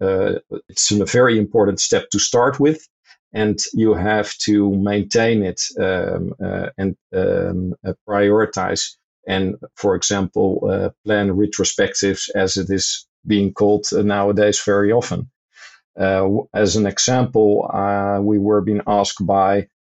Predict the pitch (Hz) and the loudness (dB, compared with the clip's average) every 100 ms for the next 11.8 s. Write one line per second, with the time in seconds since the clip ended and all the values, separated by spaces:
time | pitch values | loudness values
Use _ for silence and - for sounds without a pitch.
0 | _ 101 101 95 _ _ - 139 135 135 | _ 0 0 0 _ _ 2 2 4 2
1 | 127 107 107 98 87 104 104 104 98 98 | 2 0 2 0 2 4 4 4 4 4
2 | 113 110 110 101 107 110 120 107 95 - | 4 2 0 -2 0 4 4 4 0 -4
3 | 101 98 90 - 117 107 95 - 107 - | -2 -2 -2 0 2 2 0 -2 -4 -2
4 | - 107 98 101 - - 98 95 92 - | 0 2 4 2 -2 -4 -2 -2 -4 -6
5 | 95 - 123 - 139 156 - 98 90 90 | -8 0 0 2 0 0 -2 -2 -2 -2
6 | 90 104 - - - - 98 - 98 - | -2 -2 -2 -8 -6 -4 -4 -6 -14 2
7 | 120 131 139 147 160 _ _ _ _ _ | 4 4 4 2 0 _ _ _ _ _
8 | _ 104 104 98 - 98 95 92 - 127 | _ -2 0 0 -4 -4 -2 -2 -4 0
9 | 127 113 - - 120 131 - 107 113 104 | 2 2 0 2 4 4 0 0 2 0
10 | - - _ - 131 120 131 104 117 117 | -4 -12 _ 2 4 4 -2 -4 -2 -2
11 | 110 95 - - 104 98 98 95 | -2 -2 -4 -10 -6 -4 -4 -6